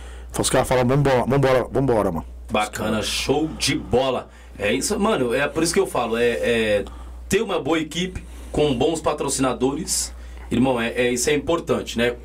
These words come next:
Speaker 2: Quando se dá resultado. Aí os patrocinadores chegam junto, vai pra cima,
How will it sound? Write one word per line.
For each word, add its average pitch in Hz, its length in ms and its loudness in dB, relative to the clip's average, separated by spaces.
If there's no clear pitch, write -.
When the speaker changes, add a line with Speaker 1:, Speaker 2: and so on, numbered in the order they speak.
Speaker 2:
Quando 160 200 0
se - 80 -6
dá 160 120 2
resultado. 170 560 -4
Aí 131 60 -2
os - 80 0
patrocinadores 131 600 -2
chegam 123 300 0
junto, 110 440 0
vai 117 140 0
pra 120 140 -2
cima, 117 520 0